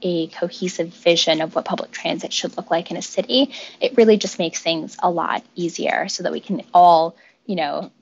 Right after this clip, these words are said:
seventy thousand of us can, like, work in, in one particular direction. And seventy thousand is the approximate number of, um, of, uh, employees at the M T A. And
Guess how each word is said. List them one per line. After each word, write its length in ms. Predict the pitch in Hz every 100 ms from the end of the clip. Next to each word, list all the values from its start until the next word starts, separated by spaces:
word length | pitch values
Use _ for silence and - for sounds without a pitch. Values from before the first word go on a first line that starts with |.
| _
seventy 340 | - 196 190 185
thousand 380 | - - - -
of 80 | -
us 300 | 120 208 -
can, 160 | 233 160
like, 160 | 160 170
work 200 | 160 -
in, 200 | - 165
in 260 | 180 165
one 220 | - -
particular 500 | - 196 185 160 -
direction. 540 | 180 - - - - -
And 200 | - 190
seventy 300 | - 170 170
thousand 300 | - - -
is 140 | -
the 400 | - - 175 175
approximate 440 | - - - - -
number 320 | 165 180 170
of, 280 | 170 180 -
um, 520 | 175 160 120 175 190 _ - -
of, 240 | 175 156 - 196 -
uh, 380 | 180 160 - - -
employees 480 | 196 - 170 175
at 80 | -
the 120 | -
M 120 | 175 180
T 220 | - -
A. 60 |
And 360 | - - 175